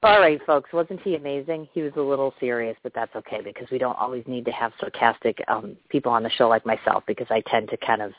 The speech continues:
overshadow with the sarcasm myself. I don't wanna forget to remind everybody, Jimmy, once again, can be found on Facebook, and that's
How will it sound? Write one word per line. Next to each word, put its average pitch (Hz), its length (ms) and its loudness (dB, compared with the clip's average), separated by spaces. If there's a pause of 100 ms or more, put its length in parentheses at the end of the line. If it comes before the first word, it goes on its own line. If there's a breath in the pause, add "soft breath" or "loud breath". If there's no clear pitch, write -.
(160)
overshadow 120 520 0
with 117 140 -4
the 117 140 -6
sarcasm 117 460 2
myself. 113 480 2 (300 loud breath)
I 185 60 8
don't 214 100 6
wanna 240 180 4
forget 214 360 -4
to 220 60 0
remind 156 300 -2
everybody, 139 540 -4 (340 loud breath)
Jimmy, 185 280 2
once 208 260 2
again, 160 260 0
can 165 140 -4
be 151 100 2
found 143 260 0
on 196 240 0
Facebook, 165 440 0
and 143 100 -2
that's 127 160 -2